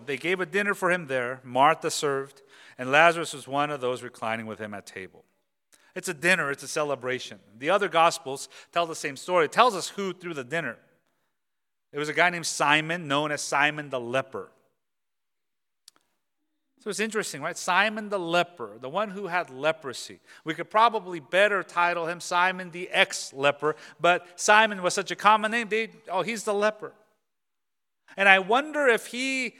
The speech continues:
was healed by Christ. And so when he heard about the story of Lazarus,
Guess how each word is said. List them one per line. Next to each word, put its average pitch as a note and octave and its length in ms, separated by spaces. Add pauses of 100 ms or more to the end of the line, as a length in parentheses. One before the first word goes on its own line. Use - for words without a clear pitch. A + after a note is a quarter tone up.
(140)
was F3 180
healed A#3+ 460
by G#3+ 160
Christ. - 720 (1000)
And F#3+ 140
so G#3 120
when G3 160
he F#3+ 100
heard B3 300
about A3 240
the F3+ 60
story A3 280
of G3+ 100
Lazarus, F3+ 760